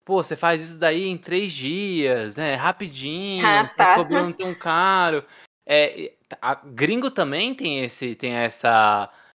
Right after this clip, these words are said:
Speaker 1: essa encheção de saco aí de abaixar preço, ou eles geralmente aceitam?
Speaker 2: Não, geralmente aceitam. Assim, sempre tem um ou outro, né, que fala assim, "Ah, não, eu não posso pagar." O, o ilegal é que eles são diretos também, sabe?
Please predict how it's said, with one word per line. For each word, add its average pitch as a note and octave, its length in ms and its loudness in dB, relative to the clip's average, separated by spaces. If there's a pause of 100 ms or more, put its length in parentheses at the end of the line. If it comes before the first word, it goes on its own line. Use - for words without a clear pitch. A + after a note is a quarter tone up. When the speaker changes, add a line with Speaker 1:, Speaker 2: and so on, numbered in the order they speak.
(120)
Speaker 1:
essa A#2+ 220 -6
encheção B2 360 -6
de - 60 -12
saco A#2 340 0
aí A2+ 80 -4
de A2 60 -4
abaixar A2 400 -2
preço, E3 380 -4
ou F3+ 100 0
eles D3+ 100 -2
geralmente B2+ 500 -2
aceitam? G2+ 520 -12 (400)
Speaker 2:
Não, A3 280 4
geralmente G#3+ 500 4
aceitam. G3+ 600 0 (560)
Assim, A3 400 2
sempre A#3+ 320 4
tem C#4 240 4
um C4+ 80 6
ou D4 220 6
outro, B3+ 240 6
né, A#3 140 2
que - 100 -8
fala A#3 140 8
assim, D#4 180 0
"Ah, A3 160 6
não, G#3 240 -6
eu G#3 100 -6
não G#3+ 80 -4
posso G3+ 300 4
pagar." G3+ 440 6 (600)
O, A3+ 380 4
o A3+ 40 10
ilegal A3+ 400 10
é A#3 40 6
que - 120 0
eles C4 140 2
são B3 240 6
diretos B3+ 440 6
também, A3 400 2
sabe? G3+ 380 4